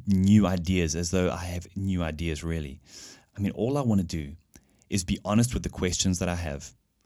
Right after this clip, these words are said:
and I suspect that some of you have as well. So I hope that you will join me in the questioning and in the honest journey of faith and life. Before I go, I want to tell you about my new website.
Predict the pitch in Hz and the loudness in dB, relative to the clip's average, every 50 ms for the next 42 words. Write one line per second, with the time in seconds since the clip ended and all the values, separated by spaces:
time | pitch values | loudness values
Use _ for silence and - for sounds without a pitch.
0 | _ _ _ - 101 101 104 113 120 - 117 - - - 95 87 85 - - - | _ _ _ 0 2 4 6 6 6 4 4 2 2 2 2 0 0 -4 -10 -16
1 | - - - - - 95 90 - - 101 98 92 85 80 87 92 87 80 73 82 | -18 -20 -10 -6 -4 -4 -2 2 4 4 4 4 2 2 0 0 0 -2 -4 -6
2 | 76 73 73 - - - _ _ - - - 85 87 78 73 69 69 80 _ _ | -8 -8 -10 -12 -18 -20 _ _ -10 -8 -6 -4 -4 -4 -4 -4 -8 -14 _ _
3 | _ _ _ _ _ _ _ _ _ _ _ _ _ _ - - - - - - | _ _ _ _ _ _ _ _ _ _ _ _ _ _ -20 -20 -20 -4 2 4
4 | - 117 113 113 110 104 131 156 156 - - - - - 110 - - 120 117 120 | 6 6 6 6 6 4 2 0 0 -4 -10 -12 -6 -4 -4 0 2 4 4 4
5 | 117 95 - - 104 101 101 95 90 82 73 71 80 - _ _ _ _ _ _ | 4 4 4 4 6 8 8 6 6 4 2 -2 -6 -12 _ _ _ _ _ _
6 | _ - - 101 98 95 - - 92 90 - - - 85 78 69 71 78 - _ | _ 0 4 4 4 4 4 2 0 0 0 0 0 0 0 -2 -4 -8 -12 _
7 | _ - - - - 107 117 117 113 - - - 107 107 113 120 120 - - 95 | _ -20 -12 -2 2 6 8 8 8 8 6 2 4 6 6 6 6 4 0 0
8 | - - 101 92 90 87 78 78 78 90 - - 95 87 - - - 101 92 90 | 2 4 6 6 6 6 4 2 -2 -4 -6 -8 -8 -6 -6 -4 0 0 0 0
9 | 82 - - - 90 87 82 80 76 71 73 - - - _ _ _ _ _ _ | 0 -4 -6 -4 -4 -2 -2 -2 -2 -4 -6 -12 -18 -20 _ _ _ _ _ _
10 | _ _ _ _ _ _ _ _ _ _ _ _ - - - - - 117 117 - | _ _ _ _ _ _ _ _ _ _ _ _ -20 -20 -12 -6 -2 -2 0 4
11 | 175 160 156 139 127 113 104 98 92 104 107 104 - - 110 113 104 90 92 87 | 4 4 4 6 6 6 6 6 6 6 4 4 2 2 4 4 4 4 4 4
12 | 85 92 90 90 - 92 92 92 90 92 98 101 95 95 95 - - 80 71 67 | 2 2 0 2 2 4 6 6 8 10 8 8 8 6 4 2 2 0 -2 -6
13 | - - - | -10 -14 -16